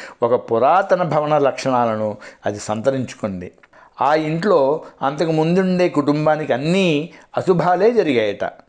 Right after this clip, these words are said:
అదొక అచ్చిరాని భవనంగా ముద్రపడిపోయింది. మొత్తం మీద మా సెట్ కోసం ఆ భవనాన్ని శుభ్రం చేసి ఇచ్చారు. యుద్ధ ప్రాతిపదికన మాకు కావలసిన వాహనాల్ని,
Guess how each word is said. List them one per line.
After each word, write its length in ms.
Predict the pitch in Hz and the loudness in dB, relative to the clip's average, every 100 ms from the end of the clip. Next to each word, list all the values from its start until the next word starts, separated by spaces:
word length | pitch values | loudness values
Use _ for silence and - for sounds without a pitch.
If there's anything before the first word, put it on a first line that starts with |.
| _ - | _ -6
అదొక 260 | 104 110 110 | -2 0 0
అచ్చిరాని 640 | 107 117 - 143 135 135 127 | 0 -2 0 0 2 0 -2
భవనంగా 580 | 127 127 131 131 147 | 0 0 0 0 2
ముద్రపడిపోయింది. 1000 | 135 117 120 143 139 120 - 104 95 87 - _ - - - | 2 0 0 0 0 -4 -2 -4 -4 -12 -16 _ -20 -20 -8
మొత్తం 360 | 156 165 - 202 | -2 -2 0 -2
మీద 260 | 190 170 131 110 - - - 120 | 0 2 0 -2 -6 -16 -12 -2
మా 140 | 120 117 - | 0 0 0
సెట్ 280 | 208 202 | 0 0
కోసం 380 | 170 170 147 151 143 | 0 2 2 2 2
ఆ 140 | 135 | 2
భవనాన్ని 500 | 113 117 147 165 165 | 2 0 2 0 0
శుభ్రం 380 | 131 135 139 160 143 | -4 -4 -4 -2 0
చేసి 220 | 127 123 | 0 -2
ఇచ్చారు. 400 | 104 - 95 - - _ - - - | -6 -2 -2 -2 -16 _ -20 -20 -4
యుద్ధ 280 | 143 170 196 | -2 0 0
ప్రాతిపదికన 760 | 190 156 185 208 180 156 139 117 107 - - | 2 2 2 2 0 0 0 -2 -4 -10 -6
మాకు 280 | 135 147 139 | 0 0 0
కావలసిన 500 | 139 143 156 135 147 | 2 2 2 -2 0
వాహనాల్ని, 760 | 131 123 131 143 127 117 110 | 2 2 2 0 -2 -2 -2